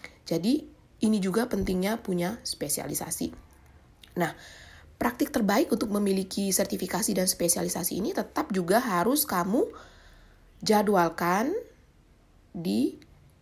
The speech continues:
rencana jangka panjang kamu. Ini penting, ya, supaya menunjang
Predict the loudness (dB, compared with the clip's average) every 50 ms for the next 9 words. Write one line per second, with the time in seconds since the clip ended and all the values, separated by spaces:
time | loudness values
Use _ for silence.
0 | -20 -20 _ -20 -20 -20 -16 -8 -2 0 0 0 0 -2 -4 -4 -4 -4 -4 -4
1 | -4 -4 -6 -6 -6 -6 -8 -8 -6 -6 -6 -4 -6 -6 -8 -8 -8 -6 -6 -4
2 | -4 -4 -4 -4 -6 -6 -6 -4 -4 -4 -2 -2 -2 -4 -2 -2 -2 -2 0 0
3 | -2 -4 -6 -8 -10 -12 -20 -20 -20 -20 -20 -20 -20 -20 -20 -20 -20 -20 -20 _
4 | -20 -20 -20 -18 -14 -10 -8 -6 -2 0 2 4 4 2 2 0 -8 -16 -20 -20
5 | -18 -8 -4 -2 0 0 0 0 0 0 0 0 -2 -4